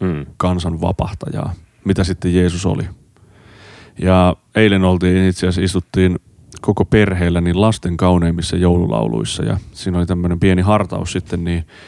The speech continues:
Speaker 2: jäi, jäi mieleen se, koska siinä jo mielessäni valmistelin sitten joululaulujen ohella niin tätä, tätä tulevaa podcast-jaksoa, niin tota, siinä tässä hartaudessa sanottiin, että,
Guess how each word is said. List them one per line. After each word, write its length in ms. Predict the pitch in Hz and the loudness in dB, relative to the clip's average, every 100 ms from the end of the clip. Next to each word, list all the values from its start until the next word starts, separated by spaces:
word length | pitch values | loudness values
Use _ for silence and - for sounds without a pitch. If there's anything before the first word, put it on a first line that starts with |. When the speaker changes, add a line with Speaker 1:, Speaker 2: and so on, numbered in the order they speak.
| - - - - _ _ | -20 -20 -20 -20 _ _
Speaker 2:
jäi, 240 | - 143 139 - - | 0 0 0 -6 -6
jäi 300 | 151 151 143 - - | 0 0 0 -4 -4
mieleen 440 | 131 151 110 98 | 0 2 4 2
se, 100 | 104 | 2
koska 340 | 92 90 95 90 - 92 | 0 0 -2 -4 -6 -6
siinä 260 | 95 92 | 0 2
jo 160 | 90 90 | 2 2
mielessäni 560 | 104 107 92 87 92 90 | 4 4 4 2 0 2
valmistelin 560 | 98 98 90 82 90 | 2 2 -2 -2 0
sitten 440 | 87 90 - 90 80 - - - 95 | 2 0 0 -2 -2 -8 -14 -14 0
joululaulujen 880 | 101 101 98 92 90 87 85 85 78 - - - - - - - - | 2 4 4 4 4 4 2 2 -4 -14 -20 -20 -20 -20 -20 -20 -6
ohella 400 | 87 101 95 90 | 0 2 4 2
niin 140 | 90 87 | 0 0
tätä, 320 | 85 92 87 - - | -2 -2 -2 -4 -6
tätä 220 | 92 90 | -4 -2
tulevaa 500 | 82 98 92 87 87 | 0 2 2 2 0
podcast-jaksoa, 880 | - 98 - 92 - 90 - - 87 | 0 -2 -2 -6 -2 -2 -2 -2 -2
niin 200 | 85 85 | 0 -2
tota, 280 | 87 92 87 - - - - | -2 0 -2 -4 -14 -20 -20
siinä 300 | - 107 104 | -2 2 2
tässä 260 | 92 95 107 | 0 -2 2
hartaudessa 540 | 127 123 98 92 90 | 2 2 2 0 0
sanottiin, 440 | 113 101 - 92 90 | 2 0 0 0 0
että, 240 | - 92 | 0 -2